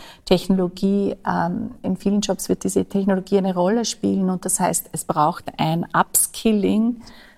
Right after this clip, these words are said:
äh, von den Menschen oder es braucht eine, ähm, bestimmte Kompetenz, um mit den Tools auch zusätzlich zu den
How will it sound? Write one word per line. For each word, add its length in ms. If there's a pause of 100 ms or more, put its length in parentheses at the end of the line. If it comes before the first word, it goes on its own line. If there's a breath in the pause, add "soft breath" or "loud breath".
(140)
äh, 160
von 200
den 180
Menschen 500
oder 360
es 160
braucht 600
eine, 840
ähm, 260
bestimmte 380
Kompetenz, 640
um 80
mit 160
den 140
Tools 400
auch 260
zusätzlich 680
zu 100
den 200